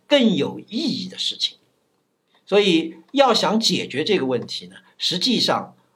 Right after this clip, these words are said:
我还是更建议啊，我们的家长们能够让孩子们有更丰富的业余生活，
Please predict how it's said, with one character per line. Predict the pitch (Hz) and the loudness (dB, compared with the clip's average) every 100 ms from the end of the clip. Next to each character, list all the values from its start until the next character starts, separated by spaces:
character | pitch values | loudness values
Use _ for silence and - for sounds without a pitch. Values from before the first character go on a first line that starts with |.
| _ | _
我 | - 120 | -8 -6
还 | - 98 117 | -6 -6 -2
是 | - 131 - - _ _ _ _ _ - | -2 -4 -10 -16 _ _ _ _ _ 2
更 | 262 170 117 - - | 2 2 -2 -8 -16
建 | - 247 160 120 | -2 2 2 0
议 | 117 104 | -6 -10
啊， | - _ | -14 _
我 | 120 | -8
们 | 113 | -6
的 | 127 | -2
家 | 180 170 | 0 0
长 | - 98 | -2 -8
们 | 90 95 - _ | -12 -18 -20 _
能 | 120 127 180 | -6 -4 -2
够 | 190 | 0
让 | 131 123 | 0 0
孩 | 113 98 117 | -2 -6 -6
子 | 147 | -6
们 | 131 123 | -6 -6
有 | 107 | -10
更 | - 233 185 | 0 2 2
丰 | 131 - 220 269 | -2 0 2 2
富 | 277 277 | -2 -8
的 | 131 - _ _ _ | -8 -12 _ _ _
业 | 165 147 | 0 0
余 | 95 | 0
生 | - 127 117 | -4 -4 -8
活， | - | -14